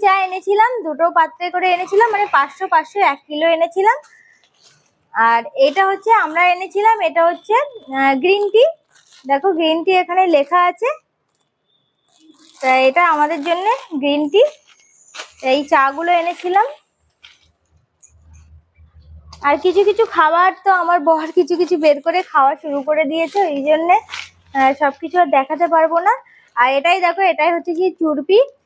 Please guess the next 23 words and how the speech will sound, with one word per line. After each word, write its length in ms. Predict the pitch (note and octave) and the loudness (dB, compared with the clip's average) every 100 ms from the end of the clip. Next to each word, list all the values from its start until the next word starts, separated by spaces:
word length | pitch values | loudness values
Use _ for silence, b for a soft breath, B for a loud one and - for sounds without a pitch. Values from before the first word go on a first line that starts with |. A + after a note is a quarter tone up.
| _ - | _ -4
এটা 180 | C#4 E4+ F#4 | 0 0 -2
কিন্তু 200 | F#4+ G4+ C#4+ | -4 -2 -2
দুধ 180 | D4+ D#4 C4 | -4 -4 -4
দিয়ে 140 | D#4 F4 E4 | -2 0 0
তৈরি 240 | D#4 E4+ F4 | 2 2 2
হয় 180 | G4 A#4+ E4 | 2 2 0
আর 80 | C4+ b b b | -2 b b b
প্রচণ্ড 380 | F4 F#4 G4+ G4+ G#4 G4 | -6 0 0 0 -2 0
শক্ত, 260 | D#4+ - G4+ F#4+ | 0 -2 -2 0
এটা 120 | F#4 G4 | 2 0
আমি 140 | E4 F4 E4+ | -2 -6 -6
তো 60 | F#4+ | -4
খেতেই 300 | E4 D4+ D#4 F4 | -2 0 -2 0
পারি 180 | E4 E4+ E4+ | 0 0 0
না। 80 | A#4+ B B B B A#3 | -2 B B B B 0
আহ, 160 | A#3+ C4+ D4+ | 0 2 0
আমার 160 | D4+ F4 | 0 2
বর 120 | D4 D#4+ - | 2 0 -4
ছুরি 180 | D#4 C#4 | -8 -4
দিয়ে 140 | D#4+ E4 | -4 -2
কেটেছিল, 360 | D4+ D4+ D#4+ G4 A#4 | -2 -2 -2 0 0
তারপরে 260 | E4+ D4+ E4+ | 0 0 0
এক 80 | D#4 | 0